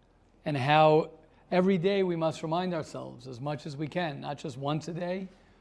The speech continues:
could be five times a day, could be twenty times a day.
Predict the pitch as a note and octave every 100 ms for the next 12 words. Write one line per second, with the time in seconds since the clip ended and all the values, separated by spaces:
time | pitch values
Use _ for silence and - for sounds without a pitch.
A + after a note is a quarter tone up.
0 | _ - D3+ C#3+ - D#3+ F3+ D#3 E3+ F3+
1 | F3 G3 F#3 F3 - C#3+ C#3+ - E3 F3
2 | E3+ F3 E3+ F3 F3+ F3+ F#3